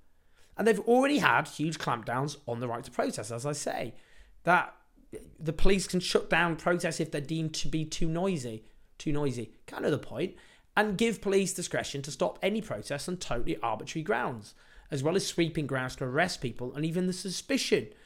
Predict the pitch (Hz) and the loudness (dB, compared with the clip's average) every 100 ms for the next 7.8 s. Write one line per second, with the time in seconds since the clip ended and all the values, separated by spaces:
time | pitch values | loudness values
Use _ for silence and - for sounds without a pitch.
0 | - - 160 190 170 170 180 185 190 180 | -20 -4 0 0 0 0 2 2 0 -2
1 | - 208 - 196 185 175 185 240 240 160 | -2 -2 0 0 2 4 6 4 4 2
2 | 139 123 120 113 - - - - - - | 2 0 -4 -8 -10 -10 -10 -14 -16 -20
3 | - - - 180 208 - 226 240 226 - | -18 -18 -8 -4 -2 0 0 0 -2 -2
4 | 202 196 135 110 101 - - - - - | -4 -2 -4 -6 -14 -18 -20 -20 -18 -2
5 | 147 180 - 208 165 139 135 156 175 180 | 0 0 2 2 2 2 0 -4 -4 -4
6 | 180 - 117 - 147 - 120 127 175 151 | -4 -8 -8 -10 -10 -8 -10 -4 -2 -2
7 | 117 113 113 123 - 127 - - | -2 -6 -8 -8 -4 -4 -6 -16